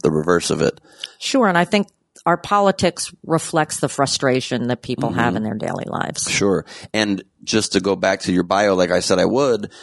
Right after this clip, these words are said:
Speaker 1: um, not only did you work in the music industry, you were the former chairman and C E O of the Recording Industry Association of America, the R I A A, the leading trade association of America's record companies from eighty-seven to two thousand and three. And you were there during the,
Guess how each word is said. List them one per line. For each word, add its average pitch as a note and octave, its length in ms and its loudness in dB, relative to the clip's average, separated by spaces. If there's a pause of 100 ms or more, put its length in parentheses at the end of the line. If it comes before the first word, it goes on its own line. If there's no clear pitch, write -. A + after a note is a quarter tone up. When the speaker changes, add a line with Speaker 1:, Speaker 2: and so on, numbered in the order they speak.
(160)
Speaker 1:
um, F#2+ 400 0
not A2 160 0
only G#2 140 -2
did F#2 100 -2
you F#2+ 60 2
work A#2 180 0
in - 40 -6
the G2 80 0
music F2+ 220 0
industry, F2 380 0
you E2+ 140 4
were F2 100 2
the E2+ 80 0
former F#2 380 0
chairman G2 400 2
and E2+ 120 0
C F2+ 340 2
E F2+ 40 4
O F#2 300 2
of F2 320 0
the F2 220 2
Recording G2 440 0
Industry F#2 380 2
Association F#2+ 540 0
of E2 100 -4
America, F2+ 420 2
the F2+ 140 2
R E2+ 120 4
I F2+ 60 4
A F2 300 2 (240)
A, E2+ 60 -6 (260)
the E2+ 100 -2
leading F#2+ 380 2
trade F#2+ 240 0
association F2+ 640 -2
of E2+ 100 -6
America's E2+ 380 -2
record F#2 300 0
companies D#2+ 420 -6
from D#2+ 160 -6
eighty-seven F2 520 2
to - 80 -6
two - 200 -4
thousand F2 400 0
and D#2+ 160 -4
three. G#2 420 -2 (320)
And F#2 100 0
you G2 100 6
were F#2+ 120 4
there F#2 400 4 (340)
during F#2 460 4
the, F2 400 2